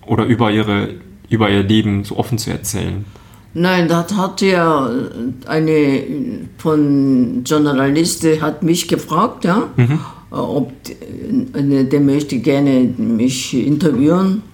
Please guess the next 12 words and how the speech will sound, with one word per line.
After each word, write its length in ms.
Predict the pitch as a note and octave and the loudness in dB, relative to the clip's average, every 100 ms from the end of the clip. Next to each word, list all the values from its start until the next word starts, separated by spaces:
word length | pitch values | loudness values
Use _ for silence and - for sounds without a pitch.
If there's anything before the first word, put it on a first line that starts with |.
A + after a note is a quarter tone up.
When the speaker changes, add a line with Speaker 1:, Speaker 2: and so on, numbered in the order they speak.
| - | -12
Speaker 2:
ob 160 | C#3 | -6
ich 160 | C#3+ C3 | -4 -2
dann, 440 | - C3 A#2+ A#2 - - - - - - - - - - - - | 0 2 2 0 -4 -12 -20 -20 -20 -20 -20 -20 -20 -20 -20 -10
äh, 280 | C3+ C3 C3 | -4 -2 0
okay 640 | C3 C3+ D#3 C#3 C3 C3 B2 | -2 -2 0 2 4 4 2
finde. 540 | B2+ C#3+ C3+ A#2+ A2+ D3+ | 0 2 2 4 2 0
Hab 160 | D3+ | -2
ich 220 | D#3 E3 E3 | -4 -6 -2
so, 160 | F3+ | 0
„Ist 160 | F3+ - | 0 -2
kein 220 | G3 F#3 | -4 -2
Problem.“ 540 | B3 B3 B3 F#3 D#3 | -2 2 2 2 0